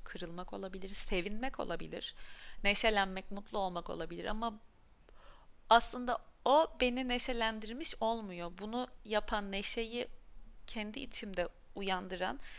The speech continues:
benim neşelenmemi sağlayan şey benim algım ve benim düşüncelerim. Anlatabiliyor muyum bilmiyorum. Farklı örnekler vermeye çalışacağım bu konuda. Ee, çok basit ve düz bir örnek vereyim.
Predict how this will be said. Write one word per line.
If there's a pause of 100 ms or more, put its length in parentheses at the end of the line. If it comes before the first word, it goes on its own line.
(180)
benim
neşelenmemi
sağlayan
şey (420)
benim (640)
algım
ve
benim
düşüncelerim. (840)
Anlatabiliyor
muyum
bilmiyorum.
Farklı
örnekler
vermeye
çalışacağım
bu
konuda. (1900)
Ee,
çok
basit
ve (800)
düz
bir
örnek
vereyim.